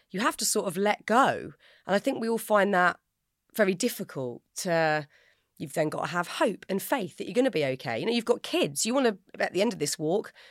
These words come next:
be able to go and see your children and say, "We did it. Here we are.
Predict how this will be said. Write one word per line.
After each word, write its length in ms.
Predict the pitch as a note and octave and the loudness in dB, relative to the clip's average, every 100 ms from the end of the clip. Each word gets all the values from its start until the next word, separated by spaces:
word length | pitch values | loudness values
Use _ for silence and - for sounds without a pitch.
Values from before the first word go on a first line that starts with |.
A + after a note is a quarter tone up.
| - _ | -20 _
be 80 | G3+ | 0
able 180 | G#3 G#3 | 0 0
to 100 | F#3+ | 0
go 120 | G#3+ | 2
and 120 | G#3+ | 4
see 140 | G#3+ G#3+ | 2 0
your 140 | G3+ | 0
children 520 | - A#3+ B3+ F#3 C#3+ | 2 0 0 0 0
and 120 | D3 | 0
say, 180 | D3+ F3 | 2 0
"We 120 | F3 F3+ | 0 0
did 220 | A#3+ C4+ | 0 2
it. 200 | D#3+ - | 0 -2
Here 240 | C#3+ G3 G3 | -4 0 2
we 160 | F#3+ | 4
are. 360 | G3 G#3 B2+ | 4 4 2